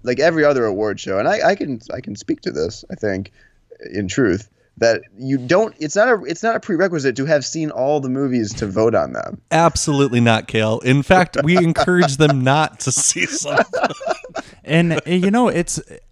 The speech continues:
Speaker 3: uh, not unlike the Academy Awards. You don't have to have
Speaker 1: No,
Speaker 3: seen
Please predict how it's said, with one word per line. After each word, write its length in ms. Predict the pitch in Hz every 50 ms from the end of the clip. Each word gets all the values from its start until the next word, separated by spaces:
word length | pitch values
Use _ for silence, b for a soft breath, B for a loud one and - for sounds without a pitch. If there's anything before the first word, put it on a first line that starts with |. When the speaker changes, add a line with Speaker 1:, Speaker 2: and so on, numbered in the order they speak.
| _ -
Speaker 3:
uh, 160 | 170 190 151 -
not 300 | 143 143 165 180 185 -
unlike 500 | 156 170 175 175 165 160 160 170 151 -
the 280 | - 151 139 131 160 160
Academy 380 | 151 - - 175 190 196 147 117
Awards. 360 | 104 98 95 95 92 - -
You 120 | 156 170
don't 260 | 170 165 175 175 170
have 240 | 135 151 160 151 -
to 100 | - 151
have 140 | 135 139 131
Speaker 1:
No, 40 | 120
Speaker 3:
seen 380 | - - 139 147 147 147 143